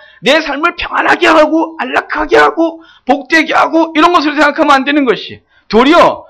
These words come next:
삶의 어려운 문제와 그리고 삶의 어려움과 문제가 우리 가운데 있어서 우리가 나태해지거나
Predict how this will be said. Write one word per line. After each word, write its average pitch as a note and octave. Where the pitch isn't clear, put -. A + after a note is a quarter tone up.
삶의 F4
어려운 A3+
문제와 G#3+
그리고 A#3
삶의 D4
어려움과 A#3+
문제가 A3+
우리 A3
가운데 C4
있어서 C4
우리가 C#4
나태해지거나 C#4